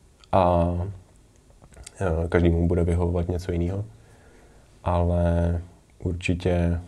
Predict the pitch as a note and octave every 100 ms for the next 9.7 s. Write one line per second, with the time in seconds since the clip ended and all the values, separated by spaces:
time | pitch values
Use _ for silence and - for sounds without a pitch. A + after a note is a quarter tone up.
0 | - - _ - - _ - - - F2+
1 | F2 - F2 F#2+ F2 E2 E2+ E2 F2 F2
2 | - E2+ D#2 E2 F2 E2+ E2 F2+ E2 E2+
3 | E2 E2+ - - - - E2+ E2 F2+ E2+
4 | E2 - E2 E2+ E2 D#2 E2 F2+ E2+ D#2
5 | D#2+ E2 D#2+ - D#2 D#2 - E2+ E2+ -
6 | - E2+ D#2+ D#2 D#2+ D#2+ D#2+ E2 D#2+ -
7 | F2 E2 E2+ - E2+ F2 D#2+ D#2+ F2 E2+
8 | F2 F2+ F2 E2+ F2 - E2+ E2+ - -
9 | - - - F#2 F2+ E2+